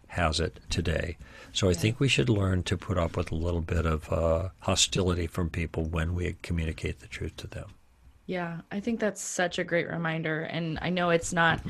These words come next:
Speaker 2: the easiest, uh, thing to hear for some people, but it is just the reality. And I think, um, I, I think that we need to remember that we're representatives of Christ. And
Speaker 1: Mm-hmm.
Speaker 2: are, if we are truly slaves to Christ, do we expect that we will be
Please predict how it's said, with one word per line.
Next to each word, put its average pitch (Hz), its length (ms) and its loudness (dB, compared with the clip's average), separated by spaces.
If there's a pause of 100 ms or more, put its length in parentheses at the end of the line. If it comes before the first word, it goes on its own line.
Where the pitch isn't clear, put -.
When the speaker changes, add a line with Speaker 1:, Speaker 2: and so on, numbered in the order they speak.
(360)
Speaker 2:
the - 200 8
easiest, 196 560 8
uh, 165 240 8
thing 220 240 4
to 190 60 2
hear 214 200 6
for 202 140 2
some 180 240 4
people, 170 320 6
but 165 460 6
it 175 160 4
is 185 260 4
just 180 240 0
the 185 80 4
reality. 175 480 8
And 156 80 4
I 160 80 6
think, 185 340 -2
um, 165 480 4 (200)
I, 165 180 -2
I 180 140 2
think 196 240 2
that 175 160 6
we 180 180 4
need 175 220 2
to 175 160 6
remember 170 440 6
that 185 140 4
we're 165 160 8
representatives 160 560 4
of - 160 -6
Christ. 240 520 4
And 170 320 6
Speaker 1:
Mm-hmm. 87 360 -2 (140)
Speaker 2:
are, 180 260 10
if 202 240 6
we 247 240 8
are 196 220 8
truly 175 720 6
slaves 185 480 2
to 180 100 2
Christ, 160 640 2
do 190 160 2
we 185 80 6
expect 170 380 0
that 160 80 4
we 170 100 2
will 170 140 4
be 165 340 2